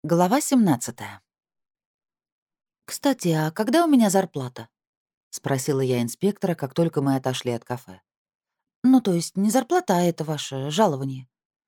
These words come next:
Он, понимающе усмехнулся. «Собираетесь закупить бесчисленное количество пирожных?»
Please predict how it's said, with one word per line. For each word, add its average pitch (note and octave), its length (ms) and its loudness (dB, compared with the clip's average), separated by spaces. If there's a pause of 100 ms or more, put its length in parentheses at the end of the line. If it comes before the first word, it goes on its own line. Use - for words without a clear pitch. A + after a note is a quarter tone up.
(200)
Он, D3+ 180 0
понимающе F#3+ 580 0
усмехнулся. F#3+ 800 -6 (800)
«Собираетесь A#2 640 -2
закупить B2+ 420 -4
бесчисленное A#2+ 680 -2
количество A#2 500 -4
пирожных?» C#3 640 -2